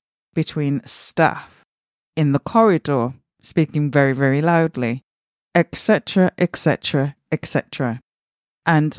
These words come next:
all of these different things are going on, and you're not able to sleep. You're not able to rest. And when you take into consideration how long people are in hospital and you're not getting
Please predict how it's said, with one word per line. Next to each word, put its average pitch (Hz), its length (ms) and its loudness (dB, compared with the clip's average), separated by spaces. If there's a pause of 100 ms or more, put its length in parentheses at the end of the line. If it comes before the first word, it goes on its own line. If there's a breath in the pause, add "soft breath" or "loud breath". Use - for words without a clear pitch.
(140)
all 226 220 6
of 226 120 2
these 170 200 2
different 156 300 -2
things 143 240 -2
are 143 60 0
going 139 360 2
on, 131 400 -2 (160)
and 156 320 -4
you're 160 120 0
not 160 180 2
able 127 320 0
to - 160 -8
sleep. - 460 -2
You're 147 100 4
not 139 200 2
able 143 360 0
to - 280 0
rest. - 600 -2 (600)
And 170 440 2 (480)
when 196 280 4
you 220 100 6
take 208 260 2
into 180 200 -2
consideration 156 840 0
how 156 300 0
long 147 240 0
people 151 340 -4
are 139 80 -2
in 135 140 -2
hospital 131 720 -6 (340)
and 160 140 4
you're 156 80 6
not 170 240 2
getting 135 440 -2